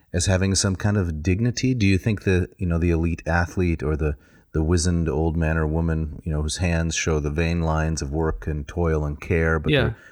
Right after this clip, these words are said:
Speaker 1: they're persevering in hard circumstance?
Speaker 2: Um, like, like Beyond, I think those are excellent examples.
Speaker 1: I mean, is there a third? Are
Speaker 2: I,
Speaker 1: those two
Speaker 2: I'm
Speaker 1: correct?
Speaker 2: I, I would, I would agree with, with both of those,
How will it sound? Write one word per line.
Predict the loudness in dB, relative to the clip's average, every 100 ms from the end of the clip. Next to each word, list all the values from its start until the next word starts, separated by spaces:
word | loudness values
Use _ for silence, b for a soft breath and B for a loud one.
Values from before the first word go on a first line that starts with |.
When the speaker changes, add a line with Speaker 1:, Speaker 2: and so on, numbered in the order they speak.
| B
Speaker 1:
they're | -6
persevering | -2 0 0 2 2 4 2 2
in | 0
hard | 0 -2 -2
circumstance? | -4 -4 -2 -2 -2 -4 -10 b b b b b b
Speaker 2:
Um, | 2 4 4
like, | 2 2
like | 2
Beyond, | 4 4 4 4
I | 2
think | 2 2
those | 0
are | 0 0
excellent | 0 2 0 -2
examples. | -2 0 2
Speaker 1:
I |
mean, | 4
is | 6
there | 6 4
a |
third? | 2 4 6 6 6
Are | 4
Speaker 2:
I, |
Speaker 1:
those | 4 2
two | 2
Speaker 2:
I'm |
Speaker 1:
correct? | 2 2 4 4 2 -2 -14 -14 _
Speaker 2:
I, | 2 2 2
I | 2
would, | 4 2 0
I | 2
would | 2 2
agree | 2
with, | 0 -2 -4
with | -2
both | 0 0 0
of | -2
those, | -4 -2